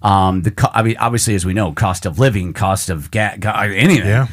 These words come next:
Speaker 1: you know, and there are people that have just gotten in, like, bad places, bad spots. I mean, I think we've all been in there, uh, that situation, but, y-, you know, I, I'm all about, I'll help anybody, man, but it, it just, there's something that I just can't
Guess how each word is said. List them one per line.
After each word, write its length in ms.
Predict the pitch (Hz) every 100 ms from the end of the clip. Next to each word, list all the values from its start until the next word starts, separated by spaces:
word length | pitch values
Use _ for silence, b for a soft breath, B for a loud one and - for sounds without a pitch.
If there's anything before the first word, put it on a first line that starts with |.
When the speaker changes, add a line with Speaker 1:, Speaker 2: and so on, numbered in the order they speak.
| -
Speaker 1:
you 80 | 92
know, 340 | 98 113 117
and 140 | 117 120
there 160 | 127
are 100 | 135 139
people 260 | 131 131
that 160 | 113 107
have 160 | 113
just 180 | 92 107
gotten 260 | 123 98 110
in, 360 | 104 98 95 95
like, 200 | 98 87 95
bad 340 | 95 90 80
places, 440 | - 127 127 120
bad 280 | 90 85 76
spots. 480 | - - 117 117 -
I 40 |
mean, 120 | 90 92
I 60 |
think 100 | 95
we've 160 | 95 87
all 140 | 95
been 180 | 85 98
in 120 | 104
there, 260 | 90 90 92 B B -
uh, 160 | 80 76
that 180 | 101
situation, 640 | - - 90 98 131 - 87
but, 240 | 92 87 87 _ _ _
y-, 60 | 139
you 200 | 127 123
know, 360 | 113 110 107 -
I, 140 | 110 -
I'm 300 | 117 143 139
all 320 | - 123 123
about, 300 | 120 107 98 -
I'll 200 | 127 98
help 280 | 110 98
anybody, 500 | 107 123 110 92 87
man, 300 | 87 92 92
but 160 | 90 95
it, 240 | 107 101
it 40 | 113
just, 260 | 110 120 B B B
there's 160 | 123 -
something 600 | - 180 190 190 170 - B B -
that 200 | 110 - 120
I 100 | 117
just 540 | 92 135 135 - _
can't 400 | - 131 123